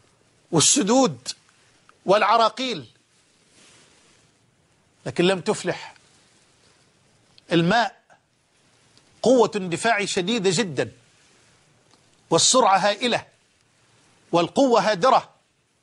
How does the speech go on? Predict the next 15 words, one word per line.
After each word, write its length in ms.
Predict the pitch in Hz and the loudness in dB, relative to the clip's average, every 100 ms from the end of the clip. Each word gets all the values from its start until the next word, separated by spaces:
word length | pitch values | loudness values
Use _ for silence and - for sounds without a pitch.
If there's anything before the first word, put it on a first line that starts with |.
| _ _ _ _ _ _ _ _ | _ _ _ _ _ _ _ _
والماء 360 | 156 185 208 262 | -2 0 2 2
عمال 320 | 208 226 254 | 0 0 -2
يزمجر. 520 | 220 208 269 214 220 113 _ _ _ _ _ _ _ _ _ _ - | 0 -2 -2 -2 -4 -6 _ _ _ _ _ _ _ _ _ _ -2
كل 280 | 294 262 240 | 0 0 0
ما 120 | 254 | 2
يضع 280 | 294 233 233 | 2 0 0
سد 320 | 302 254 240 | -2 -2 -4
هنا 320 | 269 277 233 - _ - | -2 -2 -4 -8 _ -4
ينفذ 480 | 233 311 254 262 240 | -2 -2 -4 -6 -4
الماء 380 | 247 285 302 254 | -2 0 0 -2
من 140 | 262 | -4
الجانب 420 | 240 226 302 262 | -2 0 0 -2
الآخر، 460 | 254 285 294 240 202 | 0 2 2 -2 -2
يجروا 340 | 320 277 302 | -2 2 4
جري، 320 | 285 330 220 | 4 4 0